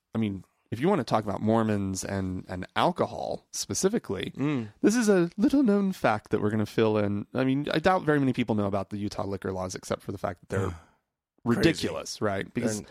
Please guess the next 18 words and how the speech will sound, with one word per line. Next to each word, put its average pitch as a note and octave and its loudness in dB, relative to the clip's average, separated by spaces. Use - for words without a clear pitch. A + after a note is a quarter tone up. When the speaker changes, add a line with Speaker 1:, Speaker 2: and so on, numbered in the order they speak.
Speaker 2:
they're A2 -2
nutty. G#2 0
Speaker 1:
the B2+ 4
Mormons D#3 4
control C#3+ 2
the B2 0
legislature G#2 0
and G#2+ -2
they G#2+ 2
pass G2+ -2
these G2 -6
ridiculous G#2+ 0
laws. F#2+ -6
Well, B2 4
the C#3+ 2
great G3 0
new E3+ 2
one C#3 -4